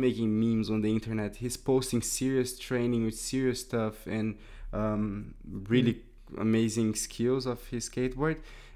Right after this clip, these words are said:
Speaker 1: And in parkour, there is kind of this look of joke all the time.
Speaker 2: Yeah, I think, uh, I think we've, um,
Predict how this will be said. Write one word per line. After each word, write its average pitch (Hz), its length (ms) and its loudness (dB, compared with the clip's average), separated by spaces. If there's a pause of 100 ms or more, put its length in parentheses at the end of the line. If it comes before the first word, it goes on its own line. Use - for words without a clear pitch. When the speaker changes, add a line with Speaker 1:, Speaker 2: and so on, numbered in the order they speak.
Speaker 1:
And 127 340 0
in 139 120 2
parkour, 147 480 2
there 180 80 2
is 170 120 0
kind 196 200 0
of 165 80 -2
this 113 300 -4 (480)
look 151 340 4
of - 300 -4 (480)
joke 185 400 8
all 123 160 6
the 110 80 2
time. 139 380 0 (220)
Speaker 2:
Yeah, 175 540 8
I 170 100 10
think, 226 280 8
uh, 156 400 8 (160)
I 139 80 2
think 165 220 0
we've, 139 380 0 (100)
um, 120 500 -4